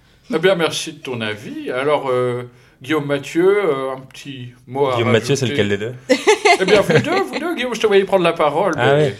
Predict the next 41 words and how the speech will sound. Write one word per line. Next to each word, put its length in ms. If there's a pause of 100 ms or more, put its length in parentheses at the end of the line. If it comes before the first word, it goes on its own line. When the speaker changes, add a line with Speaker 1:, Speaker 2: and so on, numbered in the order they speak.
(120)
Speaker 1:
je 60
peux 100 (260)
Speaker 2:
Bah, 200
euh, 240
voilà, 260
moi 100
j'ai 80
regardé 220
le 40
premier 240
épisode, 420 (260)
euh, 380
tout 180
à 40
l'heure. 280 (260)
Camille 300
m'a 140
éclairé 380
en 100
fait 160
avec, 140
avec 280
son 140
analyse. 360
Effectivement, 440
ce 120
sont 120
des 180
enfants 240
de 80
douze 240
ans 260
qui, 540
qui 80
sont 100
dans 80
des 120
corps 200
de, 260
de 100
grands. 260